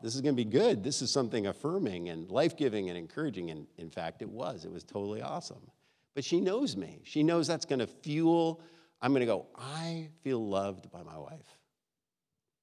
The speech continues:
Now, interestingly, I want to look, you to look at this list and talk about first what we're talking about is, if we're created to love God, can we love God in all these ways?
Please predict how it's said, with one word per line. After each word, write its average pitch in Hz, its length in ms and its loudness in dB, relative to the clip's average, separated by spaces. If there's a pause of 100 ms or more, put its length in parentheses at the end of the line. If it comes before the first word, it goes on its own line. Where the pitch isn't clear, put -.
(960)
Now, 143 120 0
interestingly, 156 600 4
I 107 80 4
want 151 140 6
to 151 40 8
look, 143 180 4
you 120 120 0
to 123 80 2
look 139 180 2
at 143 100 2
this 107 220 -2
list 160 320 -2
and 110 160 -2
talk 139 240 2
about 120 220 2
first 147 260 0
what 127 100 -6
we're 113 80 -4
talking 123 260 4
about 98 180 2
is, 98 140 -2
if - 380 -18
we're 127 100 0
created 165 340 6
to 135 60 4
love 113 260 6
God, 107 500 -2 (320)
can 156 140 2
we 185 80 10
love 151 260 10
God 151 280 2
in 110 120 2
all 90 140 -2
these 165 240 -8
ways? - 400 -14